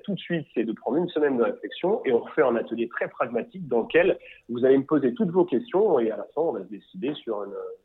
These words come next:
sur une, une configuration. Ce qui fait qu'au moins, d'ores et déjà, vous avez prévu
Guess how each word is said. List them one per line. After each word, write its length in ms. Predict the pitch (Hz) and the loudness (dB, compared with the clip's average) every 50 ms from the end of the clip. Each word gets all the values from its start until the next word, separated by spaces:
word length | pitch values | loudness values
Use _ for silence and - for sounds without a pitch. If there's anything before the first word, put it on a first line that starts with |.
| _ | _
sur 300 | _ - - - 110 98 | _ -16 -8 -6 -6 -6
une, 180 | 98 98 98 95 95 95 98 - - | -6 -8 -8 -8 -8 -8 -10 -12 -10
une 120 | - 104 | -8 0
configuration. 720 | - 127 123 - - 135 139 135 139 - - - 113 - - _ - - - - - - - - - | 0 0 0 0 4 6 6 6 6 4 2 -2 -2 -2 -6 _ -20 -18 -16 -16 -16 -14 -10 -10 -2
Ce 100 | - 143 | -2 -2
qui 80 | - | 4
fait 140 | - 202 190 | 4 4 4
qu'au 400 | - - 160 151 - - 160 160 | 6 4 4 4 4 4 2 2
moins, 400 | 160 165 165 175 190 208 226 196 | 4 2 0 0 0 0 -2 -4
d'ores 400 | 147 123 117 - 220 226 196 175 175 | -6 -4 2 2 2 2 2 -4 -6
et 100 | 170 156 | -8 -8
déjà, 300 | 156 156 147 170 196 208 | -8 -10 -6 -4 -4 -2
vous 180 | 180 147 131 139 | -2 -4 -4 -4
avez 160 | 139 147 143 | -4 -4 -6
prévu 460 | 147 - - 165 156 139 147 156 147 | -8 -8 -8 -8 -8 -8 -10 -14 -14